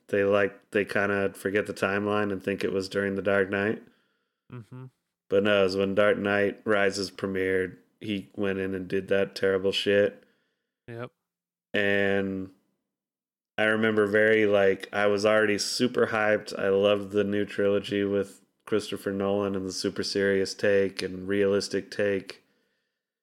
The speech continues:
Speaker 1: As realistic as you can get. And I was, like, defiantly, like, "I am going to see this movie. Fuck you. I'm not scared of going to the movies 'cause of some asshole."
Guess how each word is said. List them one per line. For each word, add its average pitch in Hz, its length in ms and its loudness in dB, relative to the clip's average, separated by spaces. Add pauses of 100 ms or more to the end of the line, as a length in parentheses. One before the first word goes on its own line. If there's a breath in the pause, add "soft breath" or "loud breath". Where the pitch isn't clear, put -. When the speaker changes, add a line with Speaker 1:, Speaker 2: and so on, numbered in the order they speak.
(220)
Speaker 1:
As 135 120 2
realistic 107 600 2
as 92 120 -2
you 92 100 -6
can 87 200 -10
get. 95 340 2 (1500 soft breath)
And 98 680 0 (560)
I 107 140 2
was, 98 160 0
like, 90 180 -6
defiantly, 95 640 -2
like, 95 220 -2
"I 101 180 -2
am 92 160 -4
going 92 260 -2
to 90 60 -8
see 95 140 -6
this 92 200 -6
movie. 95 320 -6
Fuck - 460 -6
you. 92 160 -4
I'm 92 120 -6
not 95 220 -6 (240)
scared 92 420 -4
of 92 60 -2
going 92 200 -4
to 92 60 -6
the 92 60 -8
movies 92 400 -4
'cause 92 200 -6
of 90 80 -8
some 95 220 -4
asshole." 92 600 -6